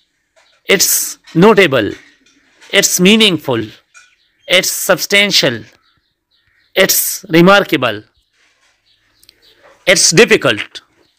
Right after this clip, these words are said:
We can use such type of sentence for "it's difficult." "It's a bit tricky." "It's challenging." "It is not a walk in the park."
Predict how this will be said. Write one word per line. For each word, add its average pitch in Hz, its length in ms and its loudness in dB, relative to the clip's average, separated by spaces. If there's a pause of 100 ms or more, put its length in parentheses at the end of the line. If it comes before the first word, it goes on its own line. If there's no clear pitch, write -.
(160)
We 160 120 0
can 175 200 4
use 185 380 2 (960)
such - 360 0
type 175 220 2
of 165 140 2
sentence 175 440 -2
for 165 200 2 (160)
"it's 170 220 -2
difficult." 123 540 -2 (440)
"It's - 300 -4
a 170 60 0
bit 185 340 0
tricky." 214 380 0 (680)
"It's 175 180 -4 (100)
challenging." 185 520 0 (1800)
"It 180 80 -2
is 165 180 2
not 208 380 2 (280)
a - 20 2
walk 180 420 2
in 160 200 -6
the 151 40 0 (120)
park." 156 460 -2